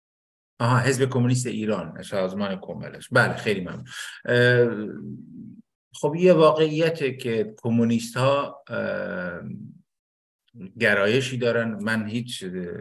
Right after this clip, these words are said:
م-، به حساب مسئولیتی ندارم در مقابل این گرایش و مسئولیت. بنده عضو حزب دموکرات کردستان ایرانم. در تمام تظاهرات و به حساب، اه، همایش‌هایی هم که شده،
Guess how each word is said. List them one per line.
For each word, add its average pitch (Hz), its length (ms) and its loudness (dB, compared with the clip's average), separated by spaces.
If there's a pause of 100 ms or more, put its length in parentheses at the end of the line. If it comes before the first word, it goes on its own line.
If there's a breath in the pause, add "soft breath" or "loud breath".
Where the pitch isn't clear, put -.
(140)
م-، 85 580 -6
به 80 80 -14
حساب 92 260 -10
مسئولیتی 101 680 -4
ندارم 143 400 -2
در 92 120 -6
مقابل 82 440 -12
این 78 300 -14
گرایش 76 460 -12
و 80 60 -12
مسئولیت. - 500 -18
بنده 92 380 -6
عضو 117 260 -4
حزب 117 240 -4
دموکرات 117 440 -2
کردستان 107 420 -4
ایرانم. 117 540 -2 (960 loud breath)
در 98 140 6
تمام 120 520 4
تظاهرات 101 880 0
و 104 60 -2
به 95 100 0
حساب، 95 440 -2
اه، 78 560 -4
همایش‌هایی 104 800 2
هم 107 140 2
که - 120 -8
شده، 107 580 -2